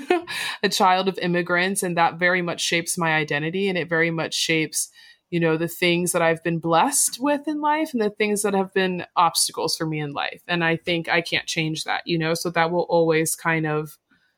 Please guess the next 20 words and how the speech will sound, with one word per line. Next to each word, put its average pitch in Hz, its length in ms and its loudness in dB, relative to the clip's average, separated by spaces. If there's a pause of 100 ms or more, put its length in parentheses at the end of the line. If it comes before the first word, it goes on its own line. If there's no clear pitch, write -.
(500)
be 208 160 2
a 185 80 2
part 190 440 0
of 160 400 0
how 170 280 2
I 165 140 4
see 180 320 0
the 170 100 2
world, 165 320 2
or 190 80 6
at 202 100 0
least 240 240 2
the 208 80 4
lens 165 440 0
in 165 120 -2
which 165 280 -4
I 170 100 0
see 165 240 0
the 160 120 4
world. 165 320 2